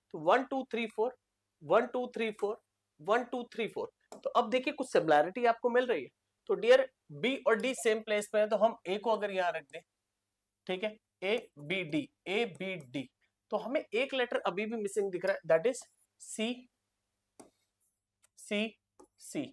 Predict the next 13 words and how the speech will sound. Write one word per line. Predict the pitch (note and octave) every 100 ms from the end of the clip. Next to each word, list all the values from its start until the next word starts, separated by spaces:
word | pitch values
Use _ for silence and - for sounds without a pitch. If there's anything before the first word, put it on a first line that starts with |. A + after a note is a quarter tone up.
| - _ -
यानी | G3+ -
एबीसीडी, | G#3 A3 A3+ A#3 A3 B3+
एबीसीडी, | G#3 G3 G#3 A3 A3 G3
एबीसीडी। | F3+ D#3+ - B2+ B2+
तो | - F#3 -
आपने | F3 F3+ C#4
जो | C#4
फिल | C4 B3+
किया | B3 A#3+
वो | A#3
फिल | A3+ A#3 A3
क्या | G#3+
किया | G3+ A3